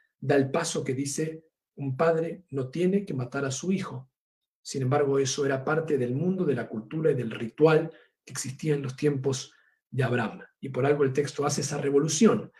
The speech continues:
pero nos enseña algo sobre actuar diligentemente sin pensar, sin tomarse un instante de las consecuencias de lo que puede suceder.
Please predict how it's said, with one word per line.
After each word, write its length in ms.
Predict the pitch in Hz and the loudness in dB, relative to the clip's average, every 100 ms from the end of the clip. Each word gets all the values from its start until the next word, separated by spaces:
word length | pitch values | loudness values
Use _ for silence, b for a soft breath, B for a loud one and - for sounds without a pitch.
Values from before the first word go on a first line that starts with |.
| b b | b b
pero 180 | - 143 | -4 -2
nos 140 | 139 139 | 0 -2
enseña 420 | 131 165 156 165 | -2 -2 2 2
algo 200 | 185 196 | 2 0
sobre 520 | - 175 165 175 180 B B - | 2 2 4 2 -2 B B -10
actuar 440 | 160 - 202 220 | -10 2 8 10
diligentemente 1080 | 214 175 - 175 175 151 156 147 151 147 - _ | 8 6 0 0 2 2 4 2 0 -2 -6 _
sin 540 | - - - 180 190 180 | -14 -8 -4 2 2 4
pensar, 580 | 156 143 - 117 117 - _ _ _ _ - | 2 2 -2 -6 -8 -16 _ _ _ _ -10
sin 400 | - - 190 190 | -4 4 4 6
tomarse 360 | 170 160 - | 4 0 0
un 80 | 139 | 0
instante 420 | 131 - 160 160 | -2 0 -2 0
de 100 | 147 | -2
las 120 | 127 - | -2 -4
consecuencias 960 | 139 127 135 135 190 151 - - - | -4 -2 -4 0 0 0 -4 -8 -10
de 80 | - | -8
lo 120 | 107 | -8
que 100 | 117 | -6
puede 260 | 120 131 120 | -4 -2 -2
suceder. 600 | 120 117 104 92 - - | -6 -8 -8 -10 -14 -16